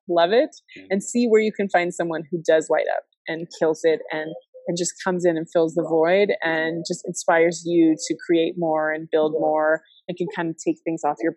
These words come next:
Speaker 1: plate so you can
Speaker 2: Mm-hmm.
Speaker 1: focus on what you're the best at, which for a lot of us is sales,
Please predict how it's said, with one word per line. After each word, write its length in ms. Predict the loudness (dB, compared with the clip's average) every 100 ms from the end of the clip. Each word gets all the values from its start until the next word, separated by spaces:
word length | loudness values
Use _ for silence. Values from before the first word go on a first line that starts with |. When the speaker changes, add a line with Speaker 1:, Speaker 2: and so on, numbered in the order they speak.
| 0
Speaker 1:
plate 240 | 2 2
so 60 | -2 0
you 180 | 0 0
can 100 | -2
Speaker 2:
Mm-hmm. 60 |
Speaker 1:
focus 260 | 0 -2 -4
on 80 | -4
what 180 | -6 -2
you're 160 | -2 0
the 60 | 0
best 260 | -2 0
at, 180 | 0 0
which 240 | -2 -6 _
for 80 | 2
a 40 | 4
lot 180 | 4
of 80 | 2
us 160 | -2 -8
is 140 | -6
sales, 480 | 2 4 4 2 -2